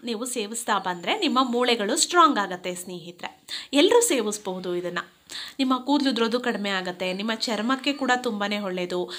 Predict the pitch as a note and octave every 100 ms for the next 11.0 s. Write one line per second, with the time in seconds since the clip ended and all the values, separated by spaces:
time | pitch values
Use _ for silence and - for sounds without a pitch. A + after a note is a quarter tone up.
0 | - - B3 C4 D4+ D4 C#4+ C4+ A#3 -
1 | C#4+ B3 G#3+ G#3+ G#3 F#3 G3+ C4 D#4+ D#4
2 | D#4 C#4 C4 C4 A#3+ G3+ - G3 F#3+ F#3
3 | G#3+ A#3 A3+ A3+ C#4+ C#4 B3+ A#3+ A#3 A3+
4 | A#3+ B3 B3 B3+ A4+ D4 B3+ B3 A#3+ A#3
5 | G#3+ A3 A#3+ G4 F4+ B3 A3 G3 F#3 F#3
6 | F3+ E3+ G3+ _ _ - - - B3+ D4
7 | D#4+ E4+ E4 C#4+ C#4+ C#4 C#4 B3 F#3+ G#3+
8 | F#3 F3+ F3+ G3+ A#3 D#4 D#4 D#4 D4+ D4
9 | D4 D4 C#4+ - - - D4 C4 D4 C#4+
10 | A#3 B3+ B3+ C4 A3+ - B3 G#3 F#3 E3+